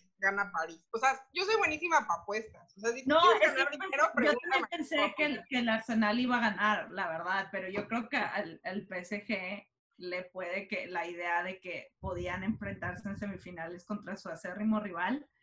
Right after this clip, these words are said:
Speaker 2: contra el que perdieron esa Copa de Francia, y sin duda va a ser un partido eléctrico.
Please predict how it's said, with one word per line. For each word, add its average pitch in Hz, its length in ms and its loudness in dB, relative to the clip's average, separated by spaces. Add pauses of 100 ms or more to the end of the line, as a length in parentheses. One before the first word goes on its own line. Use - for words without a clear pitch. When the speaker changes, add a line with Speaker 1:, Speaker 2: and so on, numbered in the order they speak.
(280)
Speaker 2:
contra 208 320 -4
el 202 120 -4
que 202 100 -6
perdieron 196 560 -2
esa 208 320 -4
Copa - 1040 -4
de 180 160 -2
Francia, 208 600 0 (360)
y 190 420 -12
sin 214 280 2
duda 226 240 4
va 240 100 6
a 233 40 6
ser 254 280 0 (140)
un 240 300 2
partido 247 540 0
eléctrico. 214 1300 -4